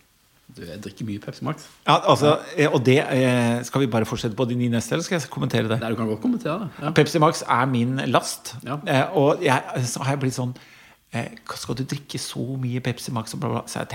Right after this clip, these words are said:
Speaker 2: tenkt sånn at... Hvis det er det som tar knekken på meg, så er, come on, da, da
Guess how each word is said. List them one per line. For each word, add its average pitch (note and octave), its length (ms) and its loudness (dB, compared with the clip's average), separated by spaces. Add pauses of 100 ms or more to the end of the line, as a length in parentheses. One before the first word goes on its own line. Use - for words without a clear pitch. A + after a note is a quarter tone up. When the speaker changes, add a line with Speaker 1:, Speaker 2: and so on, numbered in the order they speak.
Speaker 2:
tenkt - 140 -16
sånn - 200 -10
at... - 180 -18 (400)
Hvis - 140 -10
det - 120 -6
er - 60 -12 (140)
det F#2+ 260 -4
som - 140 -6
tar - 140 -4
knekken - 340 -6
på - 120 -4
meg, - 160 -4
så - 180 -10
er, - 80 -6 (120)
come - 280 -6
on, - 140 -8 (180)
da, F#2 140 4
da F2+ 180 6